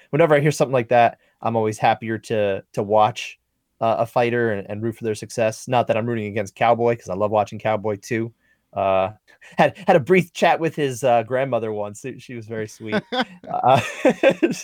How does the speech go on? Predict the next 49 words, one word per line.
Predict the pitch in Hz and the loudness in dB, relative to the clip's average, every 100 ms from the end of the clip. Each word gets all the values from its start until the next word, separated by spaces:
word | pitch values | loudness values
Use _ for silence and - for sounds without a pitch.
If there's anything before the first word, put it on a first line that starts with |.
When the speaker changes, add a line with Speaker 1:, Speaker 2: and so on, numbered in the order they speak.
| 254 285 214 | -6 -4 -2
Speaker 1:
Grandma | - 165 170 | 4 4 4
Cerrone's, | 160 143 131 151 | 0 -2 -2 -4
or | - 123 | 0 2
I, | 120 120 113 | 2 -2 -6
I | |
forget | - 120 113 | -10 -6 -6
if | 110 | -6
that's | 113 - | -10 -10
her | 113 | -8
name, | 113 107 | -8 -8
but | 107 | -10
grand-, | 113 113 | -10 -10
no, | 120 110 107 | -8 -6 -6
his | 113 | -6
grandmother | 113 131 131 120 110 | 0 0 2 0 -2
is | 107 | -4
just | 123 113 - | -4 -4 0
so | 120 | -2
sweet. | 110 - 110 110 107 | -2 -10 -10 -10 -10
So, | - 104 98 _ 160 147 - | -8 -6 -6 _ -18 -18 -2
yeah, | 135 127 123 | 4 8 6
I | |
mean, | 123 127 | 4 2
there's, | 143 135 123 - | 2 2 -2 0
there's | 147 160 | 0 4
no | 180 | 4
way | 151 147 143 | 6 6 6
I'm | 135 | 4
gonna | 131 123 | 0 0
go | 131 127 | 0 -2
into | 120 123 | -4 -8
this | 123 | -8
with | 110 | -6
expectations. | 117 - 107 - 151 156 151 160 _ _ - | -6 -6 -10 -6 -4 -4 -8 -10 _ _ -2
I'm | 160 | 0
not | 165 143 | 2 2
making | 156 147 | 0 -2
a | |
pick | - 160 151 - _ _ _ _ | -2 -4 -4 -10 _ _ _ _
as | 131 | -6
far | 165 | -2
as | 147 | 0
the | 127 | -2
winner. | 123 143 143 147 _ _ - | -6 -6 -6 -8 _ _ -2
I | 151 | 0
just | 170 143 | 0 2
wanna | 147 | 2
have | 139 135 | 0 -2
fun | 135 123 120 117 | -2 -2 -2 -10